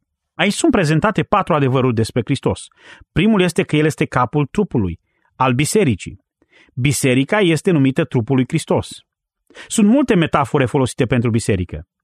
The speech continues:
Suntem numiți familie, împărăție, vie, turmă, clădire, mireasă. Însă mă gândesc la caracteristica unică și singura care nu are niciun echivalent în Vechiul Testament pentru Israel, așa cum este prezentată biserica. Este metafora trupului.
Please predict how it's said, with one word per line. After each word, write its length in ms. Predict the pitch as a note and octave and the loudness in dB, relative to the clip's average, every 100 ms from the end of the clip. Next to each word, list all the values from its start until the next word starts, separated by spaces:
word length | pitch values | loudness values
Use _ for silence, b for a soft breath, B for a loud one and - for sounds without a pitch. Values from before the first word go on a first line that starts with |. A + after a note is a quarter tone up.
| _ _ | _ _
Suntem 380 | - D3 C3 D#3 | -6 -2 0 2
numiți 280 | C3 B2+ A#2+ | 2 2 0
familie, 380 | B2 B2+ F#3+ D#3 | 0 2 2 0
împărăție, 580 | A#2 B2 A2+ - F3+ B2+ | 2 0 0 -2 -2 0
vie, 240 | D#3+ C#3+ | 0 0
turmă, 540 | - F3+ D#3+ C#3+ C#3 - _ _ | 0 0 2 2 0 -6 _ _
clădire, 580 | - C#3 A#2+ F#3+ F3 E3 | -2 0 2 0 0 0
mireasă. 580 | C#3 A#2+ D3+ B2 - F2+ - | 2 2 2 -2 -6 -14 -4
Însă 240 | C#3+ - | -2 0
mă 100 | D#3+ | 0
gândesc 340 | D3 D3+ B3 A#3 | 2 2 2 0
la 120 | G3 | -2
caracteristica 880 | - E3+ D3+ - D#3+ G3+ - E3 D#3 | -2 -2 -2 -2 -2 0 -2 0 0
unică 520 | F#3 F3 A#2 F#2 E2+ B B | 2 2 0 -4 -10 B B
și 180 | - C#3+ | -4 -4
singura 600 | - - C4 A3+ E3+ D3 B B _ _ | -2 0 2 2 2 0 B B _ _
care 260 | E3+ D#3 D3+ | -2 0 2
nu 200 | F#3+ C4 | 2 2
are 140 | G#3+ | 2
niciun 420 | D#3+ A#3+ B3+ F#3+ | 2 2 2 0
echivalent 540 | D#3+ D#3 C3 C3 C#3+ C#3 | 0 2 2 2 2 2
în 100 | A#2+ | 0
Vechiul 260 | C3 C3 | 2 0
Testament 480 | A#2 A2+ B2 C3+ C3 | -2 0 0 2 2
pentru 260 | A#2 G#2+ A2 | 0 0 0
Israel, 460 | G2+ B2 G#2+ E2+ B B B | 0 0 0 -2 B B B
așa 220 | - - A3+ | -4 -2 0
cum 140 | F#3 | 0
este 200 | D#3+ D3+ | 0 0
prezentată 600 | C#3+ B2 B2+ A#2 C#3 B2 | 0 2 0 0 0 0
biserica. 640 | A2 - A#2 G2 F2+ D#2 - _ _ | -2 0 0 0 -4 -10 -14 _ _
Este 240 | C3 - | -2 0
metafora 480 | C#3 A#2 C#3 - A#2+ | 0 2 -2 0 -2
trupului. 560 | - A2 F2+ F2+ D#2 | 0 -4 -4 -8 -12